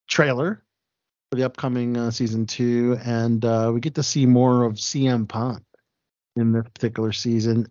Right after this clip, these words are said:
and his wife A J Lee is in it too. I saw them in the trailer as well. Um, but, um, yeah, basically it picks up right after Stephen Amell's character Jack Spade has been through the ringer with his personal life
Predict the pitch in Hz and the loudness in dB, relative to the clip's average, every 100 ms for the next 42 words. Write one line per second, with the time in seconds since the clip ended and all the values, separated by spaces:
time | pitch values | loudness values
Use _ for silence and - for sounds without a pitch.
0 | - 156 185 175 156 135 120 135 170 214 | 0 4 4 2 0 -4 -4 -4 -4 -4
1 | 123 - 139 160 180 175 170 160 214 202 | -6 -4 0 2 2 2 2 2 0 0
2 | 131 147 147 - 185 120 135 131 156 147 | 2 2 0 0 2 2 2 4 4 4
3 | 104 - 104 104 104 110 - 175 - - | 0 -6 -12 -10 -10 -10 -4 -4 -4 -12
4 | _ _ _ _ _ _ _ _ _ _ | _ _ _ _ _ _ _ _ _ _
5 | - 135 127 127 127 117 175 185 208 - | 0 4 4 4 2 2 4 4 2 2
6 | 208 214 208 180 196 277 262 135 160 175 | 2 4 4 4 2 2 0 2 2 0
7 | 196 180 143 180 - 160 - - _ 165 | 0 0 2 -2 0 0 0 -10 _ -4
8 | 143 156 165 - 139 135 - 131 - 151 | 6 6 6 0 0 0 -2 -8 -6 -4
9 | 127 123 120 117 - 117 120 117 110 - | -2 0 0 -2 -4 -4 -4 -6 -6 -8
10 | - 123 120 113 107 113 110 117 107 113 | -6 -4 -2 -4 -4 -4 -2 -2 -2 0
11 | 113 110 107 101 - 127 117 113 107 107 | 0 0 -2 -4 0 0 0 -6 -6 -6
12 | 101 104 | -8 -14